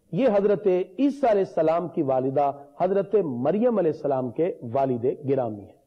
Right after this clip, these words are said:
और यहां जो इमरान का जिक्र हुआ, वो यही हजरत इमरान बिन मासान है, जो हजरत ईसा अलैहिस्सलाम की वालिदा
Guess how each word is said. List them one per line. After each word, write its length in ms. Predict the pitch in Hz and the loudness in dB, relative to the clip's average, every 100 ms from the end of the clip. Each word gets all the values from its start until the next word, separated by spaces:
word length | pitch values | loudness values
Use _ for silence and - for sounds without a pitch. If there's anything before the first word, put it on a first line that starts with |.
| _ _ _ - | _ _ _ -4
और 100 | 143 | 0
यहां 340 | 135 185 269 | 2 2 2
जो 460 | 247 254 214 - - _ 175 | 2 0 -2 -12 -20 _ -2
इमरान 400 | 156 156 196 220 | 2 2 0 0
का 100 | 170 | -2
जिक्र 260 | 135 123 | -2 -2
हुआ, 420 | 123 120 127 - - - 147 | -2 0 -2 -4 -16 -12 -2
वो 120 | 156 | 0
यही 600 | 143 143 190 196 - - 170 | 2 2 2 -2 -4 -6 -2
हजरत 340 | 175 156 - | 0 0 0
इमरान 640 | 175 - 165 139 143 156 | -2 0 0 2 0 0
बिन 220 | 131 151 147 | 0 0 0
मासान 500 | 131 123 - 180 202 | -2 -2 -2 0 2
है, 440 | 196 226 226 - 156 | 2 0 -2 -8 -2
जो 80 | |
हजरत 560 | 156 170 175 160 170 - - _ 196 | 0 2 0 0 -2 -2 -18 _ -4
ईसा 260 | 214 - | -4 0
अलैहिस्सलाम 540 | 160 131 - 135 131 131 | 0 0 -2 0 0 -2
की 140 | 143 | -2
वालिदा 680 | 120 123 139 170 190 - - | 0 0 2 0 0 -8 -16